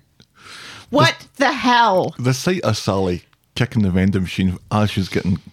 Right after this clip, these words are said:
Speaker 2: dragged away by the police
Speaker 1: Mm-hmm.
Speaker 2: officer is amusing because it's Sally. But what has to happen to get us there is, is, is ridiculous. And I really do think they're doing the upskirting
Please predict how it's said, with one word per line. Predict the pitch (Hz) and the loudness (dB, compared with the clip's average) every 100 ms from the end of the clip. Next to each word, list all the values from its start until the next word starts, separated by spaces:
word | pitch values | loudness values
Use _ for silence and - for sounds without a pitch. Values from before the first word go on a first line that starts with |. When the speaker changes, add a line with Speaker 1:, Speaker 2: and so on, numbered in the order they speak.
| _ | _
Speaker 2:
dragged | - 101 92 | -4 -2 0
away | 87 87 | -2 -2
by | 85 | -2
the | 82 | -4
police | - 95 | -4 -2
Speaker 1:
Mm-hmm. | 220 226 208 | 0 2 2
Speaker 2:
officer | 82 110 - _ _ - - _ _ _ 131 | -2 -6 -20 _ _ -20 -20 _ _ _ -2
is | 139 | 0
amusing | 107 87 92 82 - - _ _ _ - - _ _ | 0 0 -2 -2 -10 -16 _ _ _ -20 -20 _ _
because | - 98 98 | -8 -2 -2
it's | - | -2
Sally. | - 113 98 52 - _ _ _ _ _ _ _ | -4 -2 -2 -4 -12 _ _ _ _ _ _ _
But | - 107 - _ _ _ _ - 113 | -4 -4 -6 _ _ _ _ -14 -6
what | 156 160 | -2 -2
has | 113 107 135 123 | 0 0 0 -2
to | - | -2
happen | 104 117 90 | 0 0 0
to | - | -4
get | 101 104 98 | -2 -2 -2
us | 90 | -4
there | 95 101 90 | -2 -2 0
is, | 90 - - | -2 -4 -4
is, | 98 92 - _ _ _ _ _ _ _ - | -4 -4 -14 _ _ _ _ _ _ _ -2
is | 127 110 | -2 -2
ridiculous. | 92 - - - 73 - - - - - - _ - | -4 -6 -6 -8 -8 -10 -20 -20 -20 -20 -20 _ -4
And | 127 131 - | -2 -2 -2
I | 127 | -2
really | 131 185 156 | 2 2 2
do | 170 | 0
think | 180 127 104 | 0 -2 -2
they're | 104 | 0
doing | 117 113 110 | 2 2 4
the | 107 107 104 101 - - | 4 4 2 0 -4 -6
upskirting | 131 - - - 98 98 92 | -6 -6 -6 -2 0 0 -2